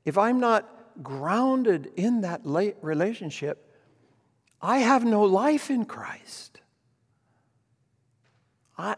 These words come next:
I may talk about him. God help me, I could preach about him, but I have no life in him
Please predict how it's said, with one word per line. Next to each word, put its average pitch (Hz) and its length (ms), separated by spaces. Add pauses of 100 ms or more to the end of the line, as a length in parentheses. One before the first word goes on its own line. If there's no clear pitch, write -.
I 240 200
may 269 220
talk 202 420
about 254 320
him. 247 100 (1600)
God 196 240
help 240 280
me, 196 200
I 190 140
could 226 280
preach 277 440
about 147 360
him, - 180 (600)
but 180 120
I 208 160
have 202 200
no 180 200
life 247 540
in 302 140
him 170 300